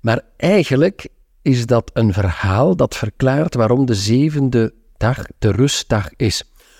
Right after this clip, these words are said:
Dus op een bepaald moment merken de Joden van, "Kijk, wij werken zes dagen, de zevende dag rusten wij. Hoe komt dat?"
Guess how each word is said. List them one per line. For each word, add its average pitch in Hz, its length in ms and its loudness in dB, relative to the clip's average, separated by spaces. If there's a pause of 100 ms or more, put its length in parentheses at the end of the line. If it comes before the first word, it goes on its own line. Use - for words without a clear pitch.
(160)
Dus 135 120 -2
op 139 120 2
een 151 80 2
bepaald 165 380 2
moment 151 420 4
merken 127 360 0
de 107 120 0
Joden 143 380 0
van, 107 200 -2
"Kijk, 139 300 0
wij 143 140 4
werken 123 280 0
zes 104 260 0
dagen, 131 420 -2 (120)
de 110 120 -2
zevende 113 460 2
dag 95 260 -4 (240)
rusten 92 440 -4
wij. 214 200 0 (420)
Hoe 127 180 0 (120)
komt 240 360 2
dat?" - 280 -6